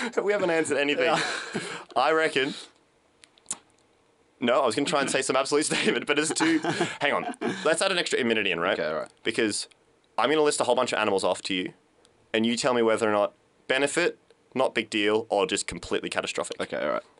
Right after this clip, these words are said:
Speaker 1: Rhino. They basically already got
Speaker 2: Yeah.
Speaker 1: it. It's just like their trunk becomes soft and a little bit longer.
Speaker 2: Mm-hmm, mm-hmm. They, yeah, they become, yeah, they become less angry,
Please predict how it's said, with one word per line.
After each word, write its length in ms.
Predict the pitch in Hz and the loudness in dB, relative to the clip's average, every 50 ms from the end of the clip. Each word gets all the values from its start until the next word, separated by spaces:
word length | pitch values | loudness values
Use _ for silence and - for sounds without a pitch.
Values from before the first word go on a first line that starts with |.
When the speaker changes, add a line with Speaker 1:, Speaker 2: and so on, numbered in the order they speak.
| - _ _ _ - | -20 _ _ _ -2
Speaker 1:
Rhino. 360 | 107 107 101 95 85 78 - - _ _ _ _ _ _ _ _ _ _ _ - | 0 0 0 0 -2 -4 -6 -8 _ _ _ _ _ _ _ _ _ _ _ -2
They 80 | 117 | 0
basically 400 | 120 190 202 202 170 143 156 151 | 2 2 2 0 0 2 2 4
already 160 | 139 135 120 | 4 4 4
got 140 | 98 123 117 | 4 4 4
Speaker 2:
Yeah. 60 | 117 | 4
Speaker 1:
it. 80 | 110 - - | 2 0 -2
It's 120 | 110 - | -4 -2
just 160 | - 151 - 151 | -2 -2 0 2
like 260 | 135 123 117 - - _ _ - | 2 2 2 0 -6 _ _ 0
their 100 | - 233 | 0 0
trunk 320 | 233 - - 131 120 - - | 2 2 2 0 0 0 -2
becomes 320 | 117 - - 107 98 - | -2 0 0 -2 -2 0
soft 340 | - 117 104 - - - - | 0 0 0 0 0 -2 -2
and 120 | 98 92 | 0 0
a 40 | 92 | 0
little 160 | 95 101 98 | 0 0 0
bit 120 | 90 90 95 | 0 0 2
longer. 260 | 104 101 101 101 - | 2 2 2 2 0
Speaker 2:
Mm-hmm, 220 | 87 - - - | -2 -2 -4 -6
mm-hmm. 200 | 92 95 80 - - | -8 -8 -8 -6 -4
They, 140 | 117 113 110 90 | -2 0 0 0
yeah, 120 | - 82 | 0 -2
they 100 | 98 113 | -2 -2
become, 540 | 104 120 - - 143 139 131 123 117 120 - _ _ - | -2 -2 -4 -2 -2 0 0 -2 -4 -6 -8 _ _ -4
yeah, 160 | 107 98 87 | -2 0 0
they 120 | 90 101 104 | 2 2 0
become 260 | 110 - 180 190 143 | 0 0 -2 0 0
less 200 | 104 104 107 - - | 0 0 -2 -4 -4
angry, 440 | 90 98 95 87 87 76 76 73 | -2 -2 -2 -2 -2 -4 -4 -6